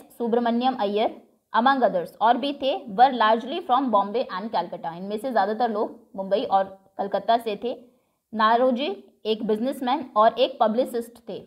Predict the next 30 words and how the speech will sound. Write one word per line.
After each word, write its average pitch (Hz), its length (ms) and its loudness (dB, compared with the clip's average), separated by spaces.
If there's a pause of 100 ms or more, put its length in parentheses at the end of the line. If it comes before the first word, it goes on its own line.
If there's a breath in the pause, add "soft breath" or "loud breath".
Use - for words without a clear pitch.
पब्लिसिस्ट 247 480 -6
मतलब 254 300 -2
someone 220 360 0
who 269 180 -2
publicize 208 680 -2
an 190 320 -4
idea, 208 220 0
जो 196 220 -8
किसी 196 280 -10
idea 190 260 0
को 254 120 -4 (380)
publicize 240 480 -2
करता 202 260 -2
है, 262 60 2
public 208 360 -2
को 247 100 -2
बताता 196 380 0
है, - 280 -4 (240)
information 233 520 -2
को 247 100 -4
circulate 233 460 0
करके, 226 300 -4
reports 202 380 -6
को 233 100 -6
लिखकर 208 360 -6 (380 soft breath)
या 262 100 2
फिर 302 180 0
meetings 214 400 -2
में 254 140 0
बोलकर। 175 380 -4